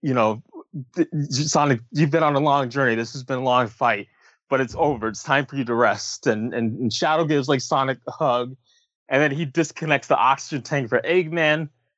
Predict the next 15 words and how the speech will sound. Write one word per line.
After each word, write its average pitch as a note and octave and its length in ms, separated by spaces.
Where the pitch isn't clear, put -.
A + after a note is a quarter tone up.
And B2 180
Eggman D#3 440
dies. C3+ 840
And, A#2+ 520
and A2 340
Sonic C3 400
goes. G2+ 400
And G2 180
then, A2 260
you C3 120
know, G#2 320
there's A#2 300
a, A2 180
there's A2 240
a, G#2 100